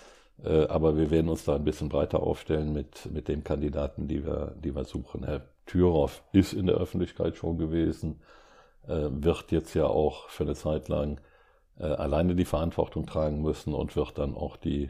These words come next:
die Öffentlichkeitsaufgaben wahrnehmen. Aber wie Sie richtig vermutet haben, das ist nicht, ähm, die primäre Funktion seines, äh, seiner, seines Verantwortungsbereichs.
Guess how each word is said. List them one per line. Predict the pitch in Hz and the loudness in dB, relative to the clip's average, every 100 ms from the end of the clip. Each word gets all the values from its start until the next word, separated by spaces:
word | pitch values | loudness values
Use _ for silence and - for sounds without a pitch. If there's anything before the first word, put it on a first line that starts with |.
| - | -2
die | 76 | -4
Öffentlichkeitsaufgaben | - - 69 - - - - - - 69 69 | -2 -6 -10 -10 -10 -8 -8 -6 -8 -8 -10
wahrnehmen. | 69 71 67 76 82 | -10 -10 -10 -10 -8
Aber | - 71 71 - - - - - _ | -8 -6 -8 -10 -18 -20 -20 -20 _
wie | - 80 | -4 -2
Sie | 78 | 2
richtig | 76 - - | 0 0 -6
vermutet | - 73 85 82 85 | -4 0 0 0 -2
haben, | 85 78 76 76 71 - | 0 0 0 -2 -6 -4
das | 73 - | -4 -4
ist | - 73 - | -6 -6 -6
nicht, | 71 76 67 - - _ _ - _ - - - | -2 -2 -2 -10 -20 _ _ -20 _ -12 -8 -4
ähm, | 73 73 71 67 64 - - - | -2 0 0 -2 -4 -8 -10 -4
die | 76 | -4
primäre | - 71 78 71 | -2 -2 0 -2
Funktion | - 71 - 78 69 65 65 - 117 | -4 -8 -2 -2 0 -2 -6 -12 -16
seines, | 65 69 67 65 - - - | -10 -6 -4 -4 -8 -18 -14
äh, | 71 71 | -8 -6
seiner, | 71 69 71 - - | -4 -4 -6 -10 -12
seines | 71 69 | -6 -6
Verantwortungsbereichs. | - - 76 73 - 76 - - 64 - | -4 -6 -6 -8 -8 -12 -10 -12 -12 -16